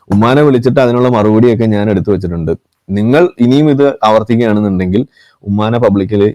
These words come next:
നാറ്റിച്ചിട്ടായാലും ശരി, നമ്മൾ അതിന് മറുപടി കൊടുക്കേണ്ടി വരും. എന്നൊരു ഘട്ടം വന്നാൽ നമ്മളത് ചെയ്യും. കാരണം ഉമ്മാക്ക് ഞാൻ വാർണിംഗ് കൊടുത്തിട്ടുണ്ട്. കാരണം എന്താണെന്ന് വെച്ച് കഴിഞ്ഞാൽ വേറെ ഒന്നുമല്ല, നമ്മൾ പറയുന്ന കാര്യങ്ങൾ അതിനകത്ത് നിങ്ങൾക്കൊരു പ്രശ്നം ഉണ്ടെങ്കിൽ നിങ്ങൾ അതിനെ ഡിഫെൻഡ് ചെയ്യുന്നത്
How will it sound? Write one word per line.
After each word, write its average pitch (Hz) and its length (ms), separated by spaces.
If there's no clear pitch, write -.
നാറ്റിച്ചിട്ടായാലും 98 800
ശരി, 87 320
നമ്മൾ 95 240
അതിന് 107 140
മറുപടി 95 320
കൊടുക്കേണ്ടി 101 420
വരും. 104 340
എന്നൊരു 107 240
ഘട്ടം 101 320
വന്നാൽ 143 280
നമ്മളത് 117 300
ചെയ്യും. 82 260
കാരണം 98 160
ഉമ്മാക്ക് 110 340
ഞാൻ 107 140
വാർണിംഗ് 92 300
കൊടുത്തിട്ടുണ്ട്. 87 460
കാരണം 147 180
എന്താണെന്ന് 147 200
വെച്ച് 135 100
കഴിഞ്ഞാൽ 135 180
വേറെ 120 200
ഒന്നുമല്ല, 87 360
നമ്മൾ 135 280
പറയുന്ന 156 320
കാര്യങ്ങൾ 117 600
അതിനകത്ത് 135 480
നിങ്ങൾക്കൊരു 123 480
പ്രശ്നം 107 280
ഉണ്ടെങ്കിൽ 95 340
നിങ്ങൾ 104 320
അതിനെ 120 240
ഡിഫെൻഡ് 104 340
ചെയ്യുന്നത് 98 420